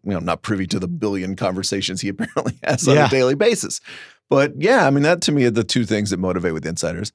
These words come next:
Speaker 1: I think the other thing that's fascinating about him is at the end of the day, he's much bigger as a character than any of these stories.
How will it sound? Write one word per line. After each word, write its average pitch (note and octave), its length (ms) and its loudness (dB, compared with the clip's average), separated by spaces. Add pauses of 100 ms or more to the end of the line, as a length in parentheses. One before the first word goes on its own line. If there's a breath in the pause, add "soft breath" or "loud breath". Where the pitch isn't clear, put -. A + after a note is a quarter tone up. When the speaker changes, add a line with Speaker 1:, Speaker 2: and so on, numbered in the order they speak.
Speaker 1:
I C4 60 6
think G#4+ 120 2
the B3+ 60 4
other F3+ 80 0
thing E3 120 2
that's A#2+ 140 0
fascinating B2+ 380 0
about G#2 160 2
him A2+ 200 2
is G2 160 -2 (540 loud breath)
at B2+ 120 0
the C3+ 100 2
end E3+ 100 2
of D3 100 2
the G2 80 -4
day, A2+ 200 4
he's E3 340 -4
much A#2+ 340 0
bigger A2+ 280 0
as F#2+ 180 0
a F#2 140 -4
character A2+ 600 -2
than G2 160 -2
any G2+ 200 -2
of F2+ 80 -2
these F2+ 180 -4
stories. - 580 -10